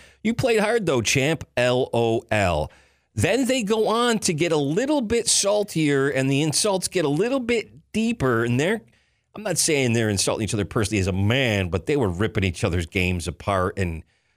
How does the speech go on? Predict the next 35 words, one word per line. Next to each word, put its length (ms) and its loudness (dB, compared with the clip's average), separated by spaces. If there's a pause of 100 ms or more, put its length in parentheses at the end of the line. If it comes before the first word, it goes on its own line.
(140)
I 200 -2
mean, 280 0
Kendrick 420 -2
Perkins 460 -2
goes 300 0
on 320 0
to 160 -2
say, 580 0 (520)
basically, 760 0 (160)
what 160 0
did 120 0
he 80 0
call 320 0
him? 240 -4
There 100 0
was 140 2
a 80 2
word 320 2
that 60 0
he 80 2
called 400 0
him. 220 0
Uh, 460 2
wait, 160 0
where 220 0
is 160 0
it 100 0
in 100 0
here? 300 0 (280)
Needless 240 2
to 60 0
say, 240 2
Kendrick 320 -2
Perkins 360 0
says, 300 0